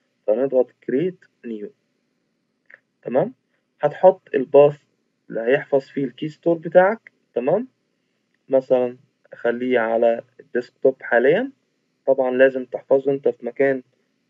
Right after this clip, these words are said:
آه، يكون، آه، آمن، يعني ما يضيعش منك، لأن مش هتعرف تحدث التطبيق غير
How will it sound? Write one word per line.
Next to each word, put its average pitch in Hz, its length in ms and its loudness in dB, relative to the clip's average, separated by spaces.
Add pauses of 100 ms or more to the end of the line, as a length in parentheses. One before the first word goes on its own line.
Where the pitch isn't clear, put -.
(120)
آه، 110 320 -2
يكون، 127 600 -4 (220)
آه، - 480 -8 (240)
آمن، 143 380 2
يعني 117 240 -4
ما 117 140 -4
يضيعش 135 420 4
منك، 160 320 -4 (220)
لأن - 180 -2
مش 117 220 -12
هتعرف 139 340 0
تحدث - 380 -8
التطبيق 120 460 -12 (480)
غير 117 220 -4